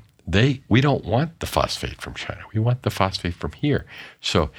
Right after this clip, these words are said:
it has to become an inherently local business. That's why renewable power is such a marvelous thing, because it's inherently local.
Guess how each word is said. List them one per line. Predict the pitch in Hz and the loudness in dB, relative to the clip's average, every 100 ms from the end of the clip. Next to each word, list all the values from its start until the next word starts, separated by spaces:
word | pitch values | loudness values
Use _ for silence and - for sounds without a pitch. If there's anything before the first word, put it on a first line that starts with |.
| - - | -16 -2
it | 90 | -2
has | - 90 92 | 0 0 0
to | - | -2
become | 117 120 - 67 64 92 | -2 -2 0 -2 0 0
an | 90 | 0
inherently | 85 - 60 - 98 | 0 -2 -4 -2 -2
local | 101 64 60 - 80 | -2 -2 -6 -4 -4
business. | 120 143 - - | 0 -2 -2 -2
That's | 113 127 | 0 2
why | 131 104 - - - - | 2 2 0 -12 -14 -4
renewable | 92 104 95 - | 0 0 -2 -8
power | - 127 160 151 - | -4 0 0 -2 -6
is | - | -6
such | - - - 170 - | -6 -4 -4 -4 -4
a | 87 87 | -8 -2
marvelous | 123 143 - - - | 0 0 -2 -6 -2
thing, | 160 147 - - - - - | 0 0 -2 -16 -16 -16 -6
because | - 98 101 101 | 0 2 2 0
it's | - | 0
inherently | 98 90 - 151 131 - 101 123 - _ _ - | -4 -4 2 4 4 0 -2 -2 -6 _ _ -4
local. | - 165 - - | 2 2 2 -2